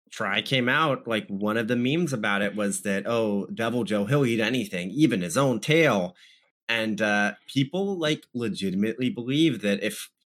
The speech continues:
you did not carve his tail immediately after you chopped it off, he, he could eat it and you'd lose that carve. And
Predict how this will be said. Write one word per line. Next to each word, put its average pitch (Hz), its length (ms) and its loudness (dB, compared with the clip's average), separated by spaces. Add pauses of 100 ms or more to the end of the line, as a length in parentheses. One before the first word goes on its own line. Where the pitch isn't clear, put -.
(120)
you 117 140 -6
did 127 180 4
not 120 240 2
carve 123 220 0
his 123 160 0
tail 143 260 2
immediately 131 840 0 (160)
after 113 680 0
you 131 320 0
chopped 131 340 -2
it 151 80 2
off, 185 360 2
he, 113 280 -4
he 127 240 -4
could 151 140 0
eat 185 200 2
it 170 60 4
and 127 120 2
you'd 117 200 0
lose 110 240 -2
that 139 260 -4
carve. 160 400 2
And 107 280 0